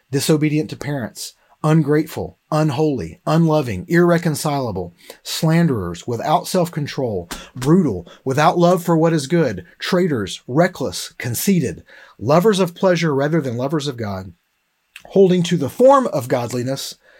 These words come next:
but denying its power. Avoid these people.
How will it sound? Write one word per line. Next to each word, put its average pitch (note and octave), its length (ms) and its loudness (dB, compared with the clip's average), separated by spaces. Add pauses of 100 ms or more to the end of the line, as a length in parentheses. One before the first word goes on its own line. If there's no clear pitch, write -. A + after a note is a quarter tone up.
(180)
but A2+ 160 -2
denying D3 500 0
its C#3 160 -8
power. G2+ 480 -8 (140)
Avoid E3 340 6
these E3+ 200 4
people. F#2+ 420 -8